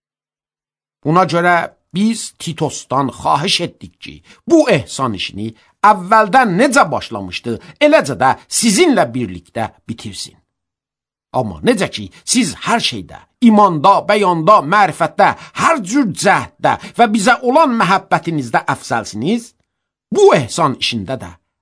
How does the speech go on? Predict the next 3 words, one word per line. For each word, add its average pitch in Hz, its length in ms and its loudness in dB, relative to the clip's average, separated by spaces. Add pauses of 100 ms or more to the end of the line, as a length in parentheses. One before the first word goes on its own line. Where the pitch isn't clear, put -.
(100)
əfsəl 170 400 -2
olasınız. - 460 -6 (3000)
Bunu 269 280 4